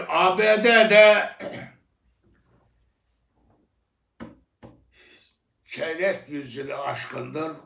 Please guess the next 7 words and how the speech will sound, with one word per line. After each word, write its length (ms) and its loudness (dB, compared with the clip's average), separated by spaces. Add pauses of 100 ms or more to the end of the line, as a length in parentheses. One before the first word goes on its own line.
(400)
kullanıyor 1000 -4 (1000)
Tayyipgilleri. 1200 -10
İmamoğlu 1200 -8 (500)
Ekrem 680 -8 (680)
yeni, 720 -2
daha 480 -2
genç 680 0